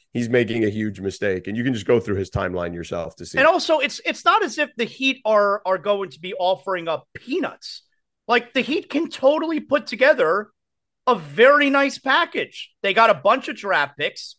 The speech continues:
Speaker 2: They got, uh, uh, between the guy they just selected now and the guy they selected the year before, you could spin that as here. Here are essentially five first-round picks, you know?
Speaker 1: Right.
Speaker 2: Could
Speaker 1: But Jaquez, the thing with Jaquez, since he just signed, can't be traded for thirty days.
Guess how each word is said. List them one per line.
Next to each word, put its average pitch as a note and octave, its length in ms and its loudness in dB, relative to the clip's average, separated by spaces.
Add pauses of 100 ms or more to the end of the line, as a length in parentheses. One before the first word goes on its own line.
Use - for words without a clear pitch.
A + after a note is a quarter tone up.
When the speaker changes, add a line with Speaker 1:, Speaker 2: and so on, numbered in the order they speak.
(520)
Speaker 2:
They F#3 140 4
got, G#3 260 4 (300)
uh, E3+ 260 4
uh, D#3+ 260 2
between F#3+ 520 -6
the F#3 80 -4
guy G#3 220 4
they G3+ 100 -2
just G3 240 -8
selected F#3 320 -4
now A3 320 4
and A3+ 80 0
the D3+ 60 -2
guy D#3+ 160 0
they F3 80 -4
selected G3 340 -6
the F3+ 60 -10
year F#3+ 140 -4
before, G3 560 -2 (220)
you G3+ 140 -4
could G#3+ 140 -4
spin B3+ 400 0
that A3+ 160 6
as F3+ 100 0
here. A#3 320 0 (180)
Here B3 160 0
are A#3+ 100 4
essentially A3+ 540 -6 (160)
five E4 380 4
first-round D3 500 -6
picks, C3+ 280 -12
you E3 100 -8
know? E3 260 -2
Speaker 1:
Right. F#3 220 6
Speaker 2:
Could G#3+ 140 -4 (180)
Speaker 1:
But F3 320 4
Jaquez, E3+ 640 6
the C3+ 100 -10
thing E3+ 180 -6
with D#3+ 120 0
Jaquez, D#3 320 0
since B2+ 140 -8
he B2+ 80 -8
just C3 280 0
signed, C3+ 280 2
can't C3+ 200 0
be C3 80 -4
traded A#2+ 320 0
for A#2+ 80 -8
thirty G#2+ 300 -2
days. E2+ 400 -10